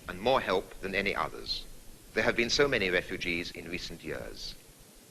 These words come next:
Aperitifs can be a bit sweet for today's taste, so a lot of people go to the other extreme and serve dry drinks that taste of nothing. What do words mean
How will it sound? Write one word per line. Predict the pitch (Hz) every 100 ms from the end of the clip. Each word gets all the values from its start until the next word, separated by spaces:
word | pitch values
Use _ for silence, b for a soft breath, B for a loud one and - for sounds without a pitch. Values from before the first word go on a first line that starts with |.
| - - - - B B B B -
Aperitifs | 117 190 185 185 202 202 -
can | 170
be | 156
a | 151
bit | 185 -
sweet | - 170 110
for | - -
today's | 90 73 67 -
taste, | - 76 85 - - B B
so | - 143
a |
lot | 151 196
of | 202
people | 156 127 143
go | 147
to | 135
the | 123 143
other | 165 180
extreme | 120 - - 104 113
and | 113
serve | 104 123 107 98
dry | 147 175
drinks | 185 95 78 - -
that | - -
taste | 95 - -
of | -
nothing. | 73 - - - - - - - - - - -
What | 127 160 160
do |
words | 151 139 127 120 110
mean | 107 80